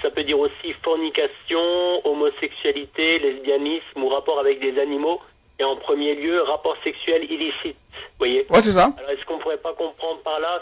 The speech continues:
Speaker 1: finalement, que, je vais prendre un exemple, maintenant, dans un couple, maintenant, admettons, hein, qui s'est formé, marié, par exemple, euh, admettons que le conjoint, un des conjoints, par exemple, euh, par exemple, se masturbe, hein, si vous voulez, quoi, même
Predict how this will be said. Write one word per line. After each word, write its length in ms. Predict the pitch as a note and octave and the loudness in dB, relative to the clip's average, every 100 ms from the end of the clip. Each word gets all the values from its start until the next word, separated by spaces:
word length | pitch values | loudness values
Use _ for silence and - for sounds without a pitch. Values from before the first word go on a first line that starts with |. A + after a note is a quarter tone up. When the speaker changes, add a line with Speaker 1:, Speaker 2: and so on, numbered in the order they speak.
| - | -6
Speaker 1:
finalement, 520 | D#3+ D3 D3+ D#3+ D#3+ - | -4 -2 0 0 -2 0
que, 880 | C#3+ C3+ C3+ C3+ C3 C3 C3 C3 B2 | 2 2 2 2 0 0 0 -2 -2
je 60 | |
vais 80 | C#3 | -4
prendre 200 | - D3 | -4 -4
un 80 | C#3+ | -2
exemple, 460 | C3+ C#3 E3+ F3 - | -2 -2 -4 -6 -6
maintenant, 480 | C3 D3+ E3 D#3+ C3+ | -6 -4 -2 -2 0
dans 180 | C3+ C3+ | -2 -2
un 160 | C#3 C3+ | -2 -4
couple, 380 | - G3 - B2+ | -4 -4 -4 -4
maintenant, 340 | B2+ E3 E3+ | -4 -4 -4
admettons, 460 | C3+ B2+ D#3+ F3+ C#3+ | -2 -4 -2 -2 -2
hein, 60 | |
qui 100 | C#3 - | -4 -4
s'est 120 | C3 | -6
formé, 380 | - B2+ C3+ F3 | -4 -4 -2 -2
marié, 480 | D3+ C3 C3 D3+ F3+ | -2 -4 -4 -4 -4
par 160 | B2+ | -4
exemple, 480 | B2 C3+ D#3 - F#3+ - - - - - - | -2 -2 -4 -4 -6 -8 -16 -16 -16 -14 -6
euh, 140 | C3 C#3+ | -2 -2
admettons 520 | D#3 D#3 D3 E3+ E3 | -4 -4 -2 -2 -2
que 100 | D3 | -2
le 160 | D3 C#3+ | -2 -2
conjoint, 580 | F3+ E3+ D3 D#3+ E3+ - - - _ - | -2 -2 0 -2 -2 -6 -14 -20 _ -8
un 140 | D#3+ E3+ | -6 -4
des 140 | D#3+ | -4
conjoints, 540 | - E3+ D#3 D3 E3+ D#3 | -4 -2 0 0 -2 -4
par 100 | C#3 | -4
exemple, 540 | C3 B2+ D3+ D3+ C#3+ B2+ | -4 -2 -2 -2 -4 -2
euh, 680 | B2 B2 B2 B2 B2 A#2+ - | 0 0 2 2 2 2 0
par 120 | C3 | -2
exemple, 280 | B2+ C#3+ C3+ - | -2 -2 -4 -4
se 60 | |
masturbe, 500 | C3 C3 - F3+ F#3+ | -4 -4 -4 -2 0
hein, 100 | C3+ C#3 | -4 -6
si 80 | C3 | -12
vous 100 | B2 | -8
voulez, 240 | B2 D#3 G3+ | -4 -4 -2
quoi, 220 | C3 - _ _ - - | -4 -4 _ _ -20 -8
même 200 | C#3 C#3+ | -4 -4